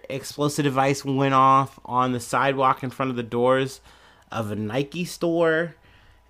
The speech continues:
And then someone threw a Molotov cocktail-style object at a Safeway. So that's very active in such a short amount of time.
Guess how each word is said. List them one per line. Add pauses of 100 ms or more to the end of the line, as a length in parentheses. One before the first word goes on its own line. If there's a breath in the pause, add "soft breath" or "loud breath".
And
then
someone
threw
a
Molotov
cocktail-style
object
at
a
Safeway. (760 soft breath)
So
that's
very
active
in
such
a
short
amount
of
time.